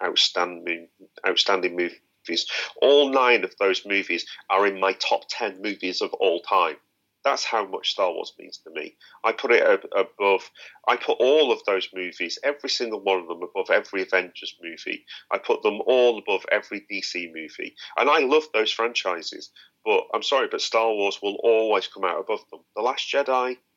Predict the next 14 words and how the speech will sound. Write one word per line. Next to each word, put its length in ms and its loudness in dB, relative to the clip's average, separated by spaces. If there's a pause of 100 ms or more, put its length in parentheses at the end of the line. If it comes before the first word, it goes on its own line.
(440)
doesn't, 300 -6 (120)
I'm 100 -14
afraid, 400 -2 (560)
but 220 4 (160)
every 340 -2
other 120 -4
movie 360 -2
does. 340 -2 (240)
That's 260 0
how 200 0
much 220 0
Star 240 4
Wars 260 0
means 280 -6